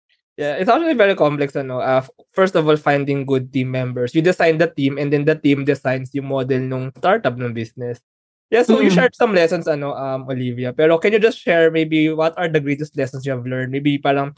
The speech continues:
Speaker 1: sharing tayo dito ng mga payo, ng mga advice sa mga nakikinig, ano. Parang, ano ba yung greatest lessons that you have learned in the startup world that you, maybe you can share na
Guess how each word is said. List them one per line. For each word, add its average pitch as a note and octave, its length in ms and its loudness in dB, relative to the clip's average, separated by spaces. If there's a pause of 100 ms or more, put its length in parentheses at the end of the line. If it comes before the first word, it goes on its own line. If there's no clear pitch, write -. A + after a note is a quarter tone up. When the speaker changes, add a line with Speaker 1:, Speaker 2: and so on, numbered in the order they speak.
(120)
Speaker 1:
sharing E3 320 2
tayo D#3 160 2
dito D#3 160 0
ng D#3 140 0
mga D3 260 -4
payo, D3+ 320 2
ng C#3 160 -10
mga C#3 80 -8
advice C3+ 320 -6
sa C#3+ 80 -10
mga C3+ 240 -10
nakikinig, C3+ 320 -10
ano. C3 160 -12
Parang, D#3 320 -4 (260)
ano F3+ 160 0
ba G#3 120 4
yung G3+ 160 4
greatest E3 260 2
lessons C#3+ 300 -2
that B2+ 100 -12
you C#3+ 80 -12
have B2+ 140 -12
learned C3+ 260 -4
in C#3 80 -8
the C#3 80 -2
startup C3 400 -8
world C3 320 -6
that C3 160 -8
you, D3+ 80 -6
maybe C#3+ 240 0
you D3 80 2
can C#3 160 -4
share C3+ 320 -4
na B2+ 160 -6